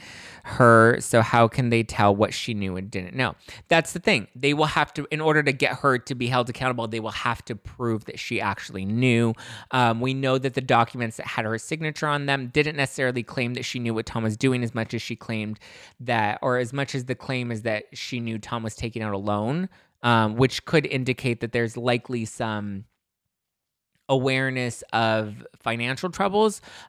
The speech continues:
um, but that doesn't necessarily mean that she knew exactly what was going on, especially if she didn't have access to the books.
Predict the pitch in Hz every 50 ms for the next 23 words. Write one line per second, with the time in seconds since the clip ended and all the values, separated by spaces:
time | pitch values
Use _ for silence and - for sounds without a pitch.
0 | _ - 135 131 127 127 127 123 117 131 123 131 131 - 147 143 147 156 147 139
1 | 127 - 143 135 131 131 127 123 123 123 123 123 123 - - 127 120 120 117 113
2 | 113 117 120 110 110 - - 113 110 110 - 117 107 - - 107 107 110 110 110
3 | 107 - - 110 107 - 113 101 - - 110 110 104 98 - 104 - 101 101 104
4 | - - - 101 - - - 92 85 95 120 143 160 175 - - - - -